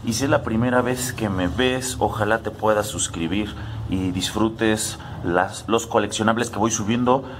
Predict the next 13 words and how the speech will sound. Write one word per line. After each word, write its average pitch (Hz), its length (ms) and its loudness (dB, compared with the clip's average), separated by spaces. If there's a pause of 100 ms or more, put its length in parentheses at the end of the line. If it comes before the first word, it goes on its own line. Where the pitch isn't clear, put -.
(200)
y 135 240 2
demás. - 720 -4 (640)
Mi 120 100 2
canal 117 300 4
está 113 260 2
hecho 113 300 0
para 101 200 2
que 98 120 -6
disfrutes 107 560 -2
a 95 100 2
lo 98 120 0
máximo 110 500 2
posible, 110 480 0